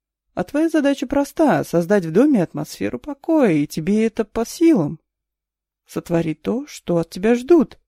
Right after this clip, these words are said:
и дело с концом. Сколько дней до самой свадьбы? Две недели. Думаешь, всё будет нормально? Иначе и быть не может. Ри, смотри, какие звёзды.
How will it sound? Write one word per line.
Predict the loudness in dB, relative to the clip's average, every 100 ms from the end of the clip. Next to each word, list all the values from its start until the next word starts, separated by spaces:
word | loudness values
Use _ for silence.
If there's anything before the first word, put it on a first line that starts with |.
| _
и | -6
дело | -2 -2
с | -2
концом. | -4 -2 -2 -4 -6 _ _ _ _ _ _ _ _ _ _ _ _ _ _ _ _
Сколько | _ -8 -8 -4 -2
дней | 0 0
до | -2
самой | -4 -2 -2 -4
свадьбы? | -4 -2 -2 -2 -4 -6 _ _ _ _ _ _ _ _ _ _ _ _ -10
Две | -6 -2 0
недели. | 0 -4 -6 -8 -6 -10 -14 _ _ _ _ _ _ _ -6
Думаешь, | -4 -2 -4 -6
всё | -10
будет | -8 -8 -4
нормально? | -4 -2 -4 -4 -4 -10 _ _ _ _ _ _ _ _ _ _ _ _
Иначе | -4 -2 -4 -6 -10 -12
и |
быть | -6 -6 -4
не | -2
может. | -2 -4 -10 _ _ _ _ _ _ _ _
Ри, | -6 -4 -4 -4
смотри, | -2 -2 -2 -4
какие | -6 -6 -4 -4
звёзды. | -4 -2 -2 -4 -8 -14